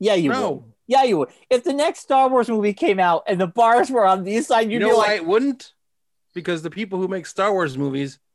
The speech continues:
Speaker 2: actually make them right the first time, in their opinion, and don't have them re-edited and air them after the fact because they get, like,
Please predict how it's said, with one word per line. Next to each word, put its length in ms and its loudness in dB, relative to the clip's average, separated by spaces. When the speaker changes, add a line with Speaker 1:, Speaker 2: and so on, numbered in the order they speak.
Speaker 2:
actually 380 -4
make 220 -6
them 160 -6
right 160 -4
the 100 -8
first 340 -6
time, 340 -8
in 120 -8
their 160 0
opinion, 520 -8
and 140 -6
don't 200 -2
have 240 -6
them 180 -4
re-edited 640 -6
and 180 -2
air 240 0
them 180 -2
after 280 -6
the 80 -4
fact 340 -6
because 260 -6
they 220 -4
get, 180 -6
like, 220 -10